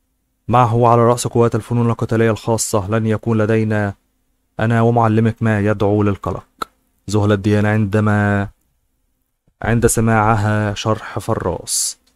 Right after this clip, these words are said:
ظهرت مشاعر معقدة في ذهنها. في قلبها شعرت بخيبة أمل لا يمكن تفسيرها.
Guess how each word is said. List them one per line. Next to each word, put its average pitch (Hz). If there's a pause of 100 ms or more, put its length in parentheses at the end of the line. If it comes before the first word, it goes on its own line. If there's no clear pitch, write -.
(420)
ظهرت 98
مشاعر 101
معقدة 98
في 104
ذهنها. 92 (420)
في 113
قلبها 110
شعرت 110
بخيبة 110
أمل 110
لا 107
يمكن 107
تفسيرها. 98